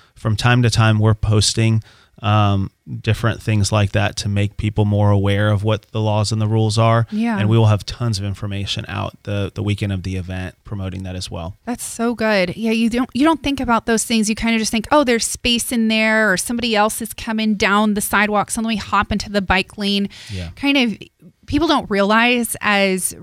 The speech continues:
Speaker 2: runners, which I love running, I know you enjoy it, right? And so you don't realize there's a lot of work to running. It's
Speaker 1: Yeah.
Speaker 2: more than just lacing up and hitting the roads. Yes, you're using your body, and you're, if you're training for different things and setting different P Rs,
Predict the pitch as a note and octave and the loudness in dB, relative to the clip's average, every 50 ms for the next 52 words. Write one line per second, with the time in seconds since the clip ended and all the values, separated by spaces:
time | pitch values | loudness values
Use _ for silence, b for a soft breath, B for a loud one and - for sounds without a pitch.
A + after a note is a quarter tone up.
0 | E3+ F#3+ G3+ F#3+ G3 G#3+ A3 A3+ A3+ G3+ - D3+ B2 - - G#3 G3+ G3 G3 G3 | -6 -2 0 0 2 2 2 2 2 0 -2 -6 -8 -8 -4 -4 -2 2 2 2
1 | G3 F#3+ F#3 G3+ G3 F#3 F3+ F#3 G3 G3+ G3+ - - - G#3 G3+ G#3 G3+ G3+ G3+ | 2 2 2 0 0 2 2 0 0 0 -2 -4 -4 -4 -4 -2 -2 -2 -2 -2
2 | G#3 G#3+ G#3 G#3 G3+ - G#3 G3+ F#3 F#3 F#3+ G#3 G#3+ - G3+ G3 G3 G3+ A3 A#3 | -2 -2 0 0 0 -2 -2 0 0 0 2 0 0 0 0 2 2 2 2 2
3 | - - - - - A3+ G#3+ G3+ - - A#3+ A3+ A3 A3 A3 A3 G#3 G#3+ b b | -2 -4 -8 -8 -8 -8 -6 -6 -4 0 2 4 4 4 4 2 0 -2 b b
4 | b b b b b b b b b b b _ _ G#3+ A#3 B3 C#4+ C#4 - G#3+ | b b b b b b b b b b b _ _ 0 2 4 4 4 2 2
5 | A#3 A3+ A3+ B3 B3 B3+ C4+ B3+ - - - A3 C4+ E4+ G4 - G#4 E4+ C4 G#3+ | 2 4 4 4 4 4 2 0 -2 -2 -2 0 2 2 2 2 2 2 2 0
6 | G3+ F#3+ F3+ F3+ F#3+ A3+ G#3+ F3 F3+ E3+ E3+ F3+ - _ - - F3+ E3+ D3+ - | 0 0 2 2 4 2 2 0 -2 -4 -4 -4 -6 _ -6 -4 -4 -2 -4 -4
7 | - - - F3 - - _ - E4 - - B3 C#4 D#4 F#4 F#4 D4 B3 A#3+ A3+ | -6 -8 -10 -12 -14 -8 _ -4 -2 -2 0 0 2 2 2 2 2 0 0 -2
8 | - A3 G#3+ G3+ G#3+ - - A3 G#3 G3+ G3+ - F#3 F3+ F3 G#3 - - F3+ E3+ | 0 0 0 2 2 0 0 0 2 0 0 0 -2 -4 -4 -4 -6 -6 -6 -8
9 | D#3+ D#3+ F3+ F#3 D#3 D#3 D3+ - - A#3 B3+ D4 C#4 - C4 B3 A3 A#3 A#3+ A3 | -6 -4 -2 -2 -2 -2 -4 -4 -2 0 0 0 0 0 -2 -2 -2 -2 -2 -2
10 | A3+ G#3+ G#3 G3 F#3+ E3+ F#3 G3+ G3 G3 G3 G3+ G3+ G#3 G3 - - F#3+ G3 F#3+ | -2 -2 -2 -2 0 2 4 4 4 4 2 0 0 0 -2 0 -2 -2 -2 -2
11 | G3 - - - - F#3+ - G#3 G3+ G3 - - - G#3 G3+ G#3+ G#3+ G3+ - G#3+ | -2 -4 -6 -8 -14 -12 -10 -10 -8 -4 -4 -2 -2 0 0 -2 -2 -2 -2 -2
12 | G3+ G3+ G3 - G3+ - - G3+ G3+ G3 - F#3 E3+ - - F#3+ G3 G3+ G3 G3 | -2 -2 -2 -2 -4 -4 -4 -4 -4 -4 -4 -6 -6 -4 -2 0 0 0 0 -2
13 | F#3+ - G3 C#3+ - - A3+ G#3 F#3+ F3+ F3+ F#3+ G3+ G3+ F#3+ - | -2 -4 -4 -4 -4 -4 -2 0 2 4 4 4 4 4 2 -2